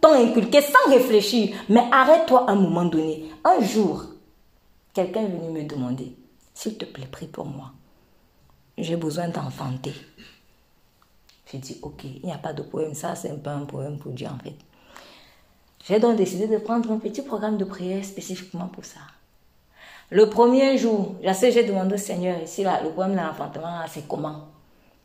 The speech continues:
Il me dit, « Premièrement, elle est dans des mauvaises alliances. » Elle est dans des mauvaises alliances. Il faut qu'elle sorte de là.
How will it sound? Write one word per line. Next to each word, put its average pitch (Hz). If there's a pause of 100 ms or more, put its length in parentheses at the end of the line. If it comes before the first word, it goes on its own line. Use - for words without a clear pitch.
(180)
Il 151
me 160
dit, « 151 (100)
Premièrement, 156
elle 160
est 151
dans 156
des 147
mauvaises 143
alliances. » 135 (1120)
Elle 160
est -
dans 208
des 170
mauvaises 156
alliances. 143
Il 139
faut -
qu'elle 170
sorte 131
de -
là. -